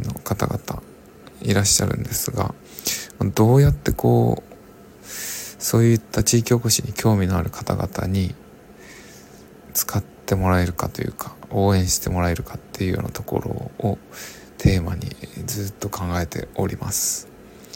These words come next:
やっぱりこう、私たちの地元を応援してくれてる方ってたくさんいらっしゃるんですけど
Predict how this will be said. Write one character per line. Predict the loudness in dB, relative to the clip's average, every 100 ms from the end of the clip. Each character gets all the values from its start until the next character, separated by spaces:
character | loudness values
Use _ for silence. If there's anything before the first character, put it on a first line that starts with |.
| -10 -10 -10 -10 -10 -12 -12 -14 -14 -16 -6
や | -6
っ |
ぱ | -2 0
り | 0
こ | -2 -4 -2 -2 -4 -8
う、 | -4
私 | -2 0
た | 0 -4
ち | -4 -2
の | -4 -6 -10 -6
地 | -2
元 | -2 -4 -6
を | -6
応 | -2 -2
援 | -2
し |
て | -6
く | -6 -4
れ | -2
て | -2
る | -2
方 | -6 -8
っ | -10
て | -10 -12 -6
た | -4
く | -2
さ | 0
ん | 0
い |
ら | 0
っ |
し | 0 -2
ゃ |
る | -4
ん |
で | -4
す | -6 -8
け |
ど | -4 -4